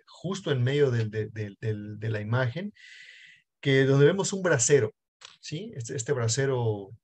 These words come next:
precioso, digo que es precioso porque tiene precisamente el chalchihuite ahí, la joya con el brillo y la joya colgante también, con su brillo muy prominente, lo cual sabemos que eso lo, lo delata como un,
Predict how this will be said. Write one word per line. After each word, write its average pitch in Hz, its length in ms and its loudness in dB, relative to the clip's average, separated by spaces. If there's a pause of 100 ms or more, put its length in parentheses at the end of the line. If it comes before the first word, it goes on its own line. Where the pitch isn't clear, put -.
(300)
precioso, 147 640 2
digo 135 260 -2
que 143 80 -4
es 117 100 -4
precioso 139 480 0
porque 139 420 -2 (420)
tiene 156 360 2
precisamente 123 760 -2 (420)
el 113 160 -2
chalchihuite 113 680 -4
ahí, 117 160 2
la 113 140 -2
joya 127 600 4
con 110 180 -6
el 98 160 -12
brillo 120 500 0 (120)
y 110 100 -8
la 104 120 -4
joya 131 320 0
colgante 113 540 -2
también, 113 400 -6 (300)
con - 160 -12
su 107 140 -8
brillo 123 360 -4
muy 120 160 0
prominente, 117 680 -4 (460)
lo 127 160 0
cual 131 200 4
sabemos 143 480 0
que 120 240 -2
eso 139 320 2
lo, 113 180 2
lo 107 140 0
delata 110 420 0
como 113 300 -4
un, 120 400 -2